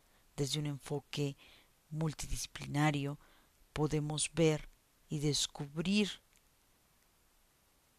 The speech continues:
que nuestra lucha permanente puede estar vinculada a nuestra propia existencia a través de nuestras raíces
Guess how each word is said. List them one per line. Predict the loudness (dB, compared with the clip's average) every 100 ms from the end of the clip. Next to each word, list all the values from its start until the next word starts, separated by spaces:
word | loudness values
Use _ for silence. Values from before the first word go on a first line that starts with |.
| _ -2
que | 0
nuestra | 2 0 0 -2
lucha | -2 -2 0
permanente | 0 0 -2 -2 -2 -4 -6 -8 -8 _ _ _ _ _ _ _ _ _
puede | 4 4 6
estar | 0 -2 -2 0 0 -4
vinculada | -6 -6 -6 -2 0 0 -2 -10 _ _
a | -4
nuestra | 0 -2 -2 -4
propia | -4 -4 -4
existencia | 0 0 2 0 -2 -2 -2 -2 -4 -6 -16 -20 -20 -8 -4
a | -2
través | 0 0 0 -2
de | -2
nuestras | -2 -2 -2 2 4
raíces | 4 2 -4 -4 -4 -8